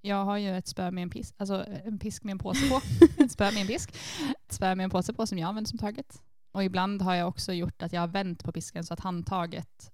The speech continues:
Speaker 1: är target. Så att det beror helt på, men bara att, eh, till exempel visa pisken till, för hästen och ge godis. Alltså,
Speaker 2: Mm.
Speaker 1: enklaste sättet att få den att vara bekväm med det är ju att, eh, den får mycket beröm.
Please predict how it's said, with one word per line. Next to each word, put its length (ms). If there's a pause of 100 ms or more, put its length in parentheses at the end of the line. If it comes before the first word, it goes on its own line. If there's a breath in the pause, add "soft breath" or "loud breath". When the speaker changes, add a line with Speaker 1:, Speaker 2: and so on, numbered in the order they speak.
Speaker 1:
är 320 (440)
target. 420 (1080)
Så 120
att 180
det 180
beror 220
helt 200
på, 200
men 200 (480 loud breath)
bara 680
att, 520
eh, 60 (760)
till 140
exempel 360
visa 260
pisken 520 (260)
till, 220
för 100
hästen 380
och 140
ge 80
godis. 440 (440)
Alltså, 140
Speaker 2:
Mm. 120
Speaker 1:
enklaste 300
sättet 340
att 80
få 140
den 160
att 80
vara 100
bekväm 340
med 180
det 40
är 160
ju 120
att, 380
eh, 60
den 240
får 80
mycket 200
beröm. 260